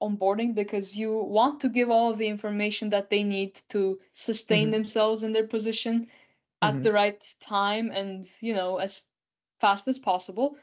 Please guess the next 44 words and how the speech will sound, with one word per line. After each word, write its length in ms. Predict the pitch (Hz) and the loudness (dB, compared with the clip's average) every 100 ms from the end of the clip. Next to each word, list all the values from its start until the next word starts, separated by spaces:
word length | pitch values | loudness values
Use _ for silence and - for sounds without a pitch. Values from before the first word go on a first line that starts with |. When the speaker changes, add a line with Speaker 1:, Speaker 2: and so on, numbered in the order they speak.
| _ | _
Speaker 1:
But 120 | - 220 | 0 0
at 100 | 220 | 0
the 80 | |
same 260 | 214 233 220 | -4 -2 0
time, 200 | 247 277 | 2 2
Speaker 2:
Mm-hmm. 80 | 226 | 2
Speaker 1:
you 180 | 220 214 | -2 -6
sh-, 320 | - - - 208 | -8 -12 -16 -14
you're 140 | 202 | -14
trying 460 | - - 226 233 220 | -12 -4 0 0 -4
to 120 | 214 | -6
not 260 | 196 196 - | -4 -4 -6
really 240 | 190 180 | -6 -4
overwhelm 720 | - 190 180 190 226 202 196 _ _ _ _ 202 | -2 -2 0 4 4 4 0 _ _ _ _ -2
the 320 | 190 180 180 | 2 2 -2
newbies, 540 | 196 226 208 202 196 | -2 -2 0 -2 -2
because 640 | - 202 214 190 190 - - _ _ _ | -2 -2 2 2 2 -6 -12 _ _ _
if 220 | 208 208 - | -2 -2 2
that's 300 | 233 262 254 | 4 4 -2
the 80 | |
case, 360 | 214 214 202 - | -2 2 2 -2
then 180 | - 208 | -2 2
actually 400 | 202 208 - 202 196 | 2 0 -4 -4 -2
your 100 | 185 | -4
plan 300 | - 208 196 | -4 -4 -4
is 100 | 190 | -6
going 140 | 190 | -10
to 80 | 185 | -4
backfire 500 | 190 185 - 190 185 | 0 0 2 0 0
on 160 | 180 185 | -4 -8
you, 220 | 196 180 | -6 -8
and 260 | 175 175 - _ _ - - | -10 -18 -20 _ _ -20 -20
it's 200 | - - | -18 -4
not 180 | 196 196 | -2 -2
gonna 280 | 185 180 - _ - | -4 -6 -10 _ -6
really 340 | 226 240 233 | 0 2 2
work 320 | 208 208 208 | 4 2 2
out 160 | 202 196 | 2 2
in 80 | 196 | 0
your 140 | 190 | -6
favor 440 | - 202 196 180 180 _ _ _ | -4 -2 0 -2 -8 _ _ _
either 300 | - 190 185 | 0 0 0
way. 320 | 175 220 170 175 | 2 2 2 -2
So, 440 | - 214 190 170 | -4 0 0 -2